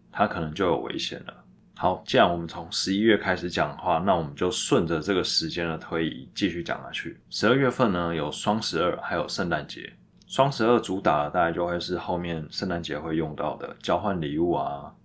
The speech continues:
或是送礼这些。然后在圣诞节的时候呢，它打的大概就会是送给自己的礼物，因为这就没什么时间上的限制。接下来就是农历年前，这时候因为传统的观念，穿新衣、戴新帽，还有搬新家，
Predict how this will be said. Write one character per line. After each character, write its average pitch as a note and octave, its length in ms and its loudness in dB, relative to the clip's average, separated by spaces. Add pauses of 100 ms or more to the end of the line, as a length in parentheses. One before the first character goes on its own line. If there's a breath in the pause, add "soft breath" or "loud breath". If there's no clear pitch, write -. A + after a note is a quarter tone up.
或 E2+ 100 -6
是 E2+ 140 -10
送 E2+ 380 0
礼 - 200 -16
这 D#2+ 120 -8
些。 - 280 -8 (600 loud breath)
然 F2 120 -4
后 G2+ 60 -2
在 B2 80 2
圣 C#3 180 0
诞 C3 160 4
节 F#2 120 -2
的 D#2+ 100 0
时 E2 160 -6
候 F#2 220 0
呢， D#2 280 -8
它 F#2+ 140 -8
打 D2 220 -2
的 C#2+ 100 -10
大 D#2+ 160 0
概 D#2 60 -4
就 E2+ 100 -2
会 E2 140 0
是 E2+ 200 -6
送 G2 280 0
给 D#2+ 120 -4
自 F2 140 -10
己 D#2 140 -6
的 C#2 60 -6
礼 - 200 -10
物， - 240 -2
因 G#2+ 80 -2
为 A2 60 2
这 A2 120 -2
就 G#2+ 140 2
没 F2+ 180 0
什 F2+ 140 -8
么 D#2 160 -6
时 D#2+ 160 -10
间 F2 180 -6
上 E2+ 160 -4
的 D#2+ 80 -6
限 D#2 280 -4
制。 - 280 -12 (380)
接 A#2+ 140 0
下 C3 160 8
来 F2 100 8
就 G2+ 100 -4
是 G#2 140 -2
农 F2 240 0
历 G2 140 2
年 D2+ 240 -6
前， - 280 -10 (160)
这 C3+ 140 -2
时 A#2+ 120 0
候 A2 200 4
因 G#2 100 0
为 G#2+ 60 0
传 F#2+ 240 -4
统 F2 220 -4
的 D2 60 -6
观 D#2+ 260 -2
念， E2 200 -4 (120)
穿 F#2 260 -6
新 E2+ 240 -4
衣、 E2+ 60 -8
戴 F2 180 0
新 D#2+ 220 -6
帽， D#2 260 0
还 D2+ 180 -10
有 D2 160 -6
搬 E2 220 -4
新 E2 220 -8
家， D2+ 400 -4